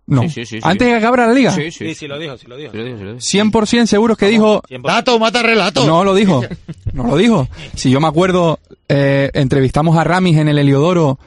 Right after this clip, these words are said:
Speaker 1: penúltima jornada de liga, y le preguntábamos, "¿Va a seguir o no va a seguir?". Y nos dio larga. Que no lo dijo, que antes de que terminara no lo dijo.
Speaker 2: Veintidós de abril de dos mil veintitrés.
Speaker 1: ¿Qué dijo?
Speaker 2: Sí, sí.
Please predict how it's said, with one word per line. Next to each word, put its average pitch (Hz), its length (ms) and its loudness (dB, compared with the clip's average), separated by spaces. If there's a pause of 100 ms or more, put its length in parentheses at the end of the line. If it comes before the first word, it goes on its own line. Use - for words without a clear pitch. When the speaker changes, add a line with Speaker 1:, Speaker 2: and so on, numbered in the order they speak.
(280)
Speaker 1:
penúltima 180 500 2
jornada 165 360 2
de 160 80 2
liga, 170 460 2 (120)
y 156 120 0
le 143 120 2
preguntábamos, 147 800 0
"¿Va 160 160 0
a 185 40 -2
seguir 190 320 0
o 170 60 0
no 170 120 2
va 170 80 2
a 165 40 -2
seguir?". 160 420 0 (460)
Y 147 160 2
nos 139 220 0 (220)
dio 143 180 2
larga. 185 440 -2 (320)
Que - 80 0
no 240 100 4
lo 143 100 4
dijo, 240 280 4
que 156 80 0
antes 147 160 0
de 170 80 0
que 180 80 0
terminara 185 380 2
no 208 120 2
lo 208 80 2
dijo. 233 280 2
Speaker 2:
Veintidós 165 520 -6
de 214 60 -6
abril 214 300 -8
de 226 80 -8
dos 190 140 -8
mil 202 140 -8
veintitrés. 143 420 -10 (300)
Speaker 1:
¿Qué 170 160 2
dijo? 117 300 2 (300)
Speaker 2:
Sí, 117 140 -16
sí. - 220 -16